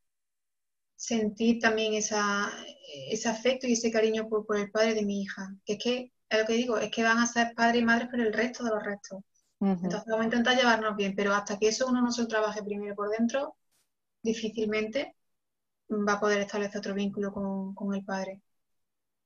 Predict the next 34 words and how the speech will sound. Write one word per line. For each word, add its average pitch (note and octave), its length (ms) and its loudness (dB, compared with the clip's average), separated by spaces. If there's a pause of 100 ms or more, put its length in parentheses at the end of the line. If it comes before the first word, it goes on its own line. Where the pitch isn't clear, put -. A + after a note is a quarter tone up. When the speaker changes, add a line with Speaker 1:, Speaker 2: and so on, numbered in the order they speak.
Speaker 1:
Que A#3 80 2
al G#3+ 60 4
final A3+ 400 6
esto C4 260 4
no C4 80 4
es B3+ 80 6
más C4+ 240 8
que C4+ 120 2
para A#3+ 260 4
que A#3 140 4
los G#3+ 180 4
niños D4 360 2
se A#3+ 100 -2
sientan A3+ 340 0
queridos G3+ 440 0
por G3 180 -6
papá D4 380 0
y B3 120 2
por A#3 160 2
mamá. F#3+ 380 -2 (640)
Porque, A3 600 4
como G#3+ 160 0
decía G#3 180 2
al A#3 60 2
principio, B3+ 380 0
ya B3 100 4
hay A#3+ 60 8
muchos C4+ 260 0
tipos A3+ 220 0
de G#3+ 60 -2
familia. G3 460 -2
Y G#3+ 80 0
un A#3+ 120 8
niño, B3+ 360 0